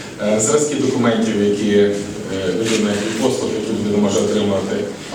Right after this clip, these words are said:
в цьому центрі. Це позбавляє можливості створювати черги. Бо дуже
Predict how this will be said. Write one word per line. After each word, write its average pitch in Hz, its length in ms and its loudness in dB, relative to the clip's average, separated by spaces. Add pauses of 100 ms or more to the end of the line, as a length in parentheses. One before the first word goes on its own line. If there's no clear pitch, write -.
(200)
в - 40 -10
цьому 233 260 2
центрі. - 400 0 (640)
Це 202 100 -2
позбавляє 220 720 4
можливості 220 640 0 (880)
створювати 165 640 2
черги. - 260 0 (1600)
Бо 151 60 0
дуже 202 420 4